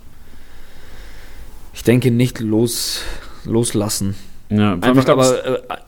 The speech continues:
Speaker 1: nochmal nur die, für die, für die, für die Zuhörer, einfach aus dem Grund, dass ich jetzt gerade auch keine Alternativen hab.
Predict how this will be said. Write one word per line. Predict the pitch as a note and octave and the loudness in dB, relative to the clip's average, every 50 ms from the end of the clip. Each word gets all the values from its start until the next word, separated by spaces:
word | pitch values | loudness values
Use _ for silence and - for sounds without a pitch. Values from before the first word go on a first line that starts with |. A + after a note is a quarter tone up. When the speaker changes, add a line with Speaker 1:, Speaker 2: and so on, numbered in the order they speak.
| E3 D#3+ E3 E3 | -12 -12 -10 -8
Speaker 1:
nochmal | D3 C3 C3+ C#3 D3 C#3 C#3 C#3+ C#3 | 0 2 2 4 4 4 2 2 4
nur | C#3 C#3 C#3 C3 | 2 2 2 2
die, | B2+ | 0
für | A#2+ A2+ G#2+ - - C#3 | -2 -4 -6 -4 -2 0
die, | B2+ A#2+ A#2 A#2 A#2 A2+ | 2 2 2 2 2 0
für | G#2+ A#2 - - - B2 | -2 -6 -10 -6 -4 -2
die, | A2+ A2+ G#2+ - | -2 -2 -4 -4
für | - - C3 | -4 -2 -2
die | A#2+ A#2 | -2 -2
Zuhörer, | - - C#3+ C#3 C#3 C3+ B2+ C3 C3 C3 - - - - - | 0 2 2 4 4 4 2 2 0 -2 -4 -10 -14 -8 -2
einfach | - A#2+ C3 C3+ | 0 4 4 4
aus | B2+ A#2+ | 4 4
dem | - C3 | 2 0
Grund, | - A2+ B2+ B2+ | 0 2 2 2
dass | B2 - | 2 2
ich | A#2+ | 0
jetzt | A#2+ A#2+ A2+ - | 0 -2 -2 0
gerade | - B2 B2 - | 0 0 0 0
auch | - - | -2 -4
keine | - B2 A#2 A2 | -4 -2 -2 0
Alternativen | - A2+ A#2+ A2+ A2 - - A2 A2+ A2 | 0 0 0 0 0 0 -2 -2 0 0
hab. | A2 A#2 A2+ - | 0 0 0 -2